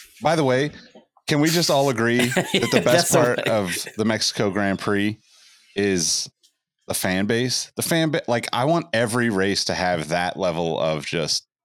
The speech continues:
Speaker 1: the fans being so committed to the race. I mean, I know it happens in other places, but I think also because you've got that setup where it's almost like you're driving through a, a,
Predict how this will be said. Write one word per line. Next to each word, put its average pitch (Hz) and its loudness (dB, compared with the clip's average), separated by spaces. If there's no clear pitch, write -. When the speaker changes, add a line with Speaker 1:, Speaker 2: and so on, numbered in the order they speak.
Speaker 1:
the 95 -8
fans 90 -2
being 82 -2
so 92 -2
committed 85 -2
to 85 -6
the 76 -2
race. - -6
I 135 0
mean, 156 2
I 147 2
know 160 2
it 120 0
happens 113 0
in 107 0
other 95 0
places, 117 -2
but 117 0
I 117 2
think 143 -4
also 107 0
because 104 -2
you've 101 -4
got 98 -2
that 113 -2
setup 101 -2
where 87 -2
it's - -4
almost 110 0
like 98 -2
you're 101 0
driving 95 -2
through 101 0
a, 101 -2
a, 98 -2